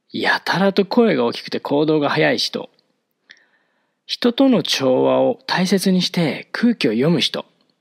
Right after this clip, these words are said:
とにかく理屈で人を理解しようとする人。それぞれの人たちに優劣はありません。しかし、コミュニケーションの仕方が大きく異なるため、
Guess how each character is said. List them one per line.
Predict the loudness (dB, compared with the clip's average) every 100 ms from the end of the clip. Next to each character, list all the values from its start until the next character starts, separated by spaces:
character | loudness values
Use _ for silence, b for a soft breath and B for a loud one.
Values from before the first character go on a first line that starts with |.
| _ _ b b b b b _
と | -4 -2
に | -4
か | -6
く | -10 -10 -10
理 | -10
屈 | -4 2
で | 4 2 0
人 | -4 0 2
を | 2
理 | 2 2
解 | 2
し | 0 -2
よ |
う | -4
と |
す | -8 -8
る |
人。 | -8 -10 -14 _ _ _ _ _ _ b b b b b b b _
そ | -10 -4 0
れ | 2
ぞ | 2
れ | 2
の | 0
人 | 0 0
た | 0
ち | -4
に | -8 -2
優 | 0
劣 | 0 0 -2
は | -2 -4
あ |
り | -8
ま | -8
せ | -8 -10
ん。 | -12 _ _ _ -20 -20 _ _ _ _ _ _ -20 -20 _
し | -4
か | -2 0
し、 | -2 -6 b b b -6
コ | 0
ミ | 2
ュ |
ニ | 4
ケ | 2
ー | 2
シ | 0
ョ |
ン |
の | -2
仕 | -4
方 | -4 -4
が | 0
大 | 0 0
き | -4
く | -8 -6
異 | -4
な | -2
る | -4
た | -6
め、 | -8